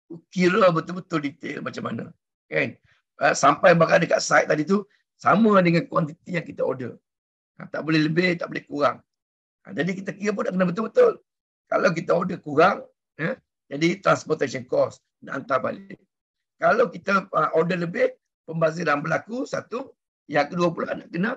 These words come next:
nak kena, uh, transport balik. Uh, guna transport balik, nak simpan balik barang berkenaan. Kalau, kalau banyak, kalau sikit, ha, kita biar macam itu saja. Ha, itu kan, itu kan profit tu.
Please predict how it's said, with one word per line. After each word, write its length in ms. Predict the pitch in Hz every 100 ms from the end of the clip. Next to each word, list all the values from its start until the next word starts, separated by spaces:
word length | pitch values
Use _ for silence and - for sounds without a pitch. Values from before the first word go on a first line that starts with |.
| _ _ _ -
nak 120 | -
kena, 320 | 156 151 147 - -
uh, 320 | 131 131 139 _ -
transport 480 | 160 156 - 196 143
balik. 240 | 139 - _ _ _ _ _ -
Uh, 160 | 107 -
guna 160 | - 156
transport 320 | 160 - 156
balik, 80 | 127
nak 120 | -
simpan 240 | 151 - 135
balik 240 | 139 127
barang 240 | 117 117
berkenaan. 400 | - - 117 98 _ _ _ _ _ _ _ _ 107
Kalau, 560 | - 127 127 127 - - _ _ _
kalau 160 | 135 131
banyak, 400 | 143 220 220 - _ _ _
kalau 140 | 165
sikit, 400 | 170 180 240 339 - _ _ _
ha, 160 | 151 139
kita 160 | 156 165
biar 240 | 160 160
macam 240 | 147 139
itu 160 | 135 147
saja. 320 | 123 - - - _ _ _ _
Ha, 80 | -
itu 160 | -
kan, 240 | - 185 - -
itu 240 | 160 175
kan 160 | 202 170
profit 400 | 151 - - -
tu. 160 | 117